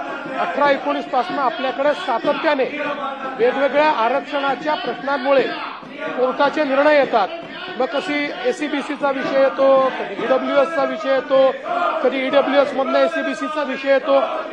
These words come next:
आणि मग त्यात वेगवेगळ्या कोर्टामध्ये जे काही स्थगिती येतात त्याच्यामुळे हा वेळ जास्त लागतो. पण आपला हा पुढच्या काळातला प्रयत्न असेल की यूपीएससी प्रमाणे एमपीएससीने देखील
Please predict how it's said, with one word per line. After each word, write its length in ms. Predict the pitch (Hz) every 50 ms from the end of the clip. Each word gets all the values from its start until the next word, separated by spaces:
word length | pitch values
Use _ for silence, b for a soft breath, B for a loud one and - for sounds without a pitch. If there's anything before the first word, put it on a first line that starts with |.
| - - - - - - - -
आणि 100 | 233 262
मग 120 | 254 285
त्यात 200 | 277 - 302 302 311
वेगवेगळ्या 640 | 302 247 247 240 - 269 269 262 233 285 294 311 320
कोर्टामध्ये 720 | 311 - 277 254 - - - 285 277 262 269 269 294 294 294
जे 160 | - 254 247
काही 220 | - - 269 277
स्थगिती 420 | - - 285 254 247 311 - - 302
येतात 300 | 294 269 349 247 214 - - - - - - - 311 302 302 302 294 294
त्याच्यामुळे 540 | 247 226 - 294 302 302 302 311 320 339 349 370 - - - - - - - - -
हा 160 | - 262 285 269
वेळ 200 | 254 262 285 294
जास्त 340 | 294 254 247 - - 339 311 277
लागतो. 420 | 277 247 254 - 277 269 294 294 285 - - - - - 254 247 -
पण 80 | 240 254
आपला 260 | 254 - 294 285 285
हा 80 | 285 302
पुढच्या 380 | 285 277 262 226 - 294 285
काळातला 380 | - 254 262 277 277 247 262 285
प्रयत्न 400 | 359 - 247 262 277 320 - 285
असेल 380 | - - 302 294 277 247 - - 330 698 698 - - - - - - - 330 - -
की 160 | 262 269 254
यूपीएससी 640 | 233 247 254 269 - 285 302 294 269 - - 302 302
प्रमाणे 420 | 302 294 262 - 294 294 - - 220 220 214 - - - - - - - - 554 539 523 523 494 - - - - - 605 - - 285 - - - - - - - 220
एमपीएससीने 680 | 240 233 - - 302 302 285 - - - - 285 311
देखील 420 | 302 302 277 330 330 320 285 233